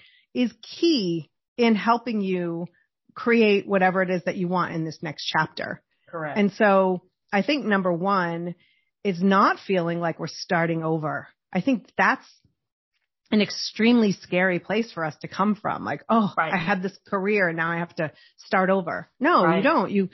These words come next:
Speaker 1: you can research while you stay in your job. You can, um, you know, find out, like, uh, check on maybe the competitors and, and order some mugs and, and do whatever it is that you need to do to know what you want to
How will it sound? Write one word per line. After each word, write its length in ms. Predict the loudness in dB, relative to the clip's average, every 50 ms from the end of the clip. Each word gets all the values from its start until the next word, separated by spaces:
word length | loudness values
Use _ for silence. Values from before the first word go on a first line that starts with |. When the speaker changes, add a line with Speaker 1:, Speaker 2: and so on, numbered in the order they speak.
| -12 _ _
Speaker 1:
you 100 | -6 -4
can 180 | -2 0 -2 0
research 500 | 2 0 0 0 -2 -4 -6 -6 -6 -4
while 140 | -2 -2 -2
you 120 | -2 -4
stay 240 | -6 -6 -6 -6 -4
in 80 | -4
your 100 | -6 -6
job. 440 | -6 -6 -6 -2 -2 -2 -2 -2 -2
You 160 | -4 -4 -4
can, 640 | -6 -4 -4 -2 0 0 0 0 -2 -4 -6 -8 -10 _ _ _ _ _ _ _ _
um, 440 | -2 0 0 0 0 0 -2 -4 -6 -12 _ _ _
you 140 | -4 0 2
know, 200 | 2 2 0 0 -6 -8 -2
find 380 | 0 2 2 2 0 -2 -2 -2
out, 420 | -2 -2 0 0 0 -2 -4 -6 -8
like, 180 | -8 -8 -8 -10 _ _ _ _ _ _ _ _ _ -20 -18 -10
uh, 360 | -6 -4 -2 0 0 -2 -2 -6 -10 -10
check 280 | -4 -2 -2 -2 -2 -4
on 460 | -2 -2 0 0 -2 -4 -6 -8 -10 -12 _ _ _ _ _ _ _
maybe 200 | -2 0 0 2
the 140 | 0 0 -2
competitors 760 | -2 -2 -2 0 2 2 0 2 0 -2 -2 -2 -4 -6 -6 -4
and, 200 | -4 -4 -6 -6 -4
and 280 | -4 -2 -2 -2 -4 -4
order 280 | 0 0 2 4 2 2
some 240 | 0 -2 -2 -2 0
mugs 500 | 2 2 2 2 0 -2 -6 -10 -10 -10
and, 420 | -10 -10 -10 -10 -10 -12 -14 -12 _
and 460 | -4 -4 -2 -2 -2 -2 -4 -4 -4
do 160 | 0 0 2
whatever 280 | 4 4 4 4 2 0
it 80 | 0 0
is 140 | 0 0 -2
that 120 | -4 -4
you 140 | -2 -2 -2
need 180 | -2 -2 -4 -4
to 100 | -8 -8
do 200 | -6 -4 -6 -6
to 140 | -6 -4 -4
know 340 | -2 -2 -2 -2 -2 -2 -2
what 360 | -4 -4 -2 -2 -4 -4 -4
you 140 | -6 -6 -4
want 260 | -4 -6 -6 -8 -12
to 120 | -16 -18